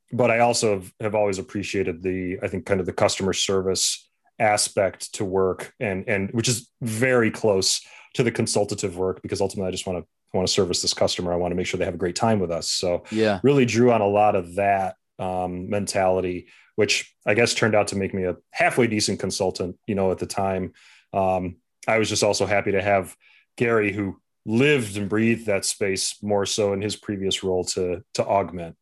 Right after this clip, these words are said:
Speaker 1: Um, so by our powers combined, we're pretty unstoppable, I, I like to think, when we're, when we're on calls together, but, um, previous history led me,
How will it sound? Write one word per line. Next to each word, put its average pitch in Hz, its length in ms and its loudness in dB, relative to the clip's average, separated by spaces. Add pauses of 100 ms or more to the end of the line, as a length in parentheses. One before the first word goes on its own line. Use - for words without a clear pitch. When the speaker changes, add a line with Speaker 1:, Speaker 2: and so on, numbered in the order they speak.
(120)
Speaker 1:
Um, 87 340 -2 (360)
so 127 160 4
by 127 200 6
our 147 120 6
powers 131 320 8
combined, 110 380 4
we're 101 80 4
pretty 104 220 2
unstoppable, 113 840 2
I, 131 100 4
I 123 220 2
like 131 200 4
to 139 80 -4
think, 151 300 0
when 143 120 0
we're, 135 280 0
when 127 160 -2
we're 123 140 2
on 123 140 0
calls 131 320 2
together, 131 380 -4
but, 101 400 -4
um, 90 280 -4 (400)
previous 127 360 4
history 113 340 0
led 107 260 2
me, 101 360 -2